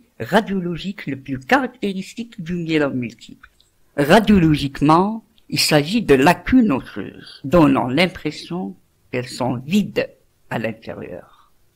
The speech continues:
Mais si on pratique une ponction d'une de ces iodes, l'examen cytologique va montrer un envahissement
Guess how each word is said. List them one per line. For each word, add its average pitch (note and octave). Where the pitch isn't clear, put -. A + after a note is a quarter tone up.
Mais D3+
si C#4+
on G3
pratique G3
une B2+
ponction F#3+
d'une D#3
de C3
ces B2
iodes, D#3+
l'examen C#3+
cytologique F3
va D3
montrer F3
un A#2+
envahissement C3